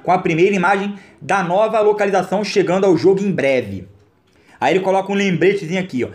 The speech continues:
"Pequeno lembrete, em breve não significa na próxima atualização", entendeu, galera?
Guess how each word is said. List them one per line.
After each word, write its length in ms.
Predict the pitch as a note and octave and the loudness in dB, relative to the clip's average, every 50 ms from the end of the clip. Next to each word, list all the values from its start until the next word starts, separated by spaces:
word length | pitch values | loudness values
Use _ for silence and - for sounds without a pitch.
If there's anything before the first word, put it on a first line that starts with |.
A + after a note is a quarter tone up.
| - _ _ | -14 _ _
"Pequeno 340 | - F#3+ F#3 F#3+ A3+ C4 B3+ | -2 0 0 0 0 0 0
lembrete, 640 | B3 A#3+ A3+ F#3 E3 D#3 D3 B2+ A2 - - - _ _ _ _ | 0 0 0 0 0 0 0 -2 -2 -4 -10 -18 _ _ _ _
em 220 | - E3+ G3 F#3 | -4 -2 0 0
breve 360 | D#3+ - D3 F3+ G3+ G#3 E3+ E3 | 0 0 0 0 0 0 -2 -4
não 140 | D#3+ F3+ | -6 -8
significa 880 | F#3+ F#3+ - D#3 D#3+ F3 D#3+ C#3 - - D#3 F3 F3+ F3+ F#3+ F#3+ - - - _ | -8 -10 -10 -6 -4 -4 -4 -4 -4 -4 -6 -4 -2 -2 -4 -4 -6 -12 -14 _
na 200 | B2+ C#3+ D#3+ D#3+ | -4 -2 -2 -2
próxima 440 | D3+ - - D3+ F3 F3+ F3+ F3 F3 | -2 -2 0 0 0 0 0 -2 -2
atualização", 460 | E3 E3 D#3+ D#3+ F3 - - A#2+ G#2+ | 0 0 0 0 0 -2 -4 -8 -6
entendeu, 260 | G2+ A2+ A2+ D#3+ E3+ | -4 0 2 2 2
galera? 260 | C#3+ A#2 A2 G2 G2 | 4 2 0 -4 -6